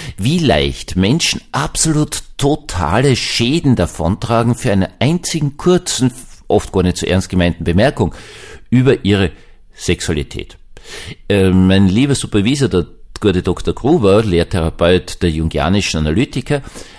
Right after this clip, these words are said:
hat mir einmal eine Geschichte erzählt, die m-, mich einfach total fasziniert. Diese Geschichte aus einem publizierten Fall, ist also alles völlig okay, wenn ich das da noch erzähle, geht darum, dass ein Mann zu einer Frau einen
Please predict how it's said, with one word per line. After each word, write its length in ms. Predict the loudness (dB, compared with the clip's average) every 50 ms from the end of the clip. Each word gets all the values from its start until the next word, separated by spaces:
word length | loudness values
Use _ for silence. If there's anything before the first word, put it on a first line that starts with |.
| -4
hat 140 | -2 0 2
mir 120 | 2 2 4
einmal 200 | 4 4 4 4
eine 120 | 4 2
Geschichte 400 | 2 -2 -2 -4 -4 -4 -4 -6
erzählt, 520 | -6 -4 -2 0 2 2 0 0 -4 -4
die 800 | -2 0 2 2 2 2 0 0 -2 -4 -4 -6 -6 -6 -6 -4
m-, 800 | 0 0 2 2 2 2 0 0 -2 -4 -4 -2 0 2 4 4
mich 280 | 2 2 -2 -4 -4
einfach 460 | -2 -2 -2 0 0 -2 -2 -2 -6
total 340 | -8 -8 -4 -2 0 0 0
fasziniert. 540 | 0 -2 -4 -4 -4 -4 0 0 0 0 0
Diese 220 | -2 -2 -2 -2
Geschichte 500 | -2 -2 -2 -2 -2 -4 -2 -2 0 0
aus 160 | 2 0 0 -2
einem 180 | -2 -2 -2
publizierten 580 | -4 -4 -4 -4 -6 -2 -2 -2 -2 -2 -6 -8
Fall, 520 | -4 -2 0 2 4 4 4 4 2 0 -2
ist 180 | -4 -4 -2 -2
also 180 | -2 -2 -2
alles 260 | -2 0 0 0 -2
völlig 260 | -2 -2 -2 -2 -2 -4
okay, 280 | -6 -4 -2 0 2
wenn 120 | 2 2 0
ich 120 | -2 -2
das 180 | -4 -8 -6 -2
da 140 | -2 0
noch 140 | 0 0 0
erzähle, 340 | -2 -2 -2 0 0 -2 -2 -4 -10 -20 -20 -20 -20 -18 -18 -18 -18 -6 0
geht 280 | 0 0 0 0 -2
darum, 480 | -2 0 0 0 2 2 2 2 2 2
dass 200 | 0 0 0 0
ein 140 | 0 2 2
Mann 380 | 2 2 2 2 0 0 -2
zu 200 | -2 -4 -4 -2
einer 160 | 0 0 0
Frau 760 | -2 -4 -4 -4 -2 0 0 2 4 4 4 4 2 0 -4 -8 -14 -18 -18 -20 -20 -20 -20 -20 -20 -20 -20 -6 -2
einen 520 | 0 2 2 4 4 4 4 2 2 0